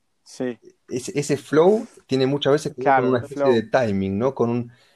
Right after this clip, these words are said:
Speaker 2: no solamente que te aparecen oportunidades, es que te, las agarraste en el momento adecuado. Y eso es como lo,
Speaker 1: Sí.
Speaker 2: el, el oleaje del océano. Vos no estás diciendo, "Bueno, ahora viene ola, ahora viene ola". No, la ola
Speaker 1: No.
Speaker 2: viene cuando ella quiere y vos tenés que estar ahí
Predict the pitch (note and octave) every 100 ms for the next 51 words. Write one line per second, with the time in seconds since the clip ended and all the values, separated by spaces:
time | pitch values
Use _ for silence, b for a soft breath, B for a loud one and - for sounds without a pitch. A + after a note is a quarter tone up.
0 | b A#2+ F3 - C#3+ D3 D#3 C3+ A#2+ A2
1 | A2+ C3 C3 A2+ A2 G#2+ A2 C3+ F3+ -
2 | B2+ A#2+ - - G2+ G#2 G#2+ C#3 - C3
3 | A2+ G#2 A2+ A#2+ A#2+ G#2+ G2 G2 F#2+ -
4 | _ _ _ _ _ A#2 D3 - C3+ C3
5 | C3+ A2+ G#2+ A2 A2 - - A2 A#2 F3
6 | - B2+ A#2 F#3 D3+ C#3+ D3+ F#3 C3+ A#2+
7 | A2+ G#2+ G#2 D#2+ A2+ B2+ A#2+ A#2 G#2+ G2
8 | G2 G2+ _ G2 G#2+ G#2+ G#2 G2 F#2+ F#2+
9 | A2 G#2+ A2+ F3+ C3+ B2 A2+ G2 G2+ -
10 | F#2 A#2 B2 D#3 C3 G2+ G2 G2+ G2 -
11 | F#2+ A2 B2+